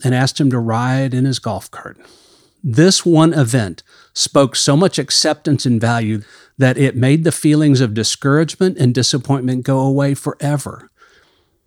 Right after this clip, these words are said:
Well, <laughs> as you may have already guessed, I'm that guy. And the fact that God knew me so well,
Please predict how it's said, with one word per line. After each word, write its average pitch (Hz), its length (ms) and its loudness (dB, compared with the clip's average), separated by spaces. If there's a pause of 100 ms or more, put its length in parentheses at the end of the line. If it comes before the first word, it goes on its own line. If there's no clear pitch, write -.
(360)
Well, 123 340 4 (440)
<laughs> - 1800 -14
as 120 260 0
you 156 80 -2
may 123 180 2
have 117 160 2
already 117 300 2
guessed, - 540 -2 (2000)
I'm 143 220 6
that 131 220 0
guy. 107 360 -4 (1500)
And 160 220 4
the 131 40 4
fact - 360 -4
that 143 180 -2
God 156 280 4
knew 170 220 8
me 143 200 2
so 151 260 2
well, 131 460 0